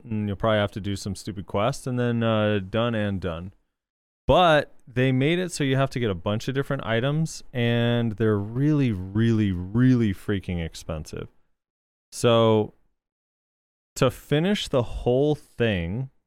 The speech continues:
see if, uh, math serves here. You have to get it to level twenty.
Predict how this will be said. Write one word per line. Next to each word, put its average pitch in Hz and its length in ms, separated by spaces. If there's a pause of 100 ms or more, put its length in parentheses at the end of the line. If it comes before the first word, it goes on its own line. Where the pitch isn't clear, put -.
(160)
see 98 240
if, 90 220
uh, 85 140
math 90 380
serves 85 440
here. 85 120
You 92 80
have 107 100
to - 60
get 131 140
it 143 100
to - 80
level 131 180
twenty. 95 480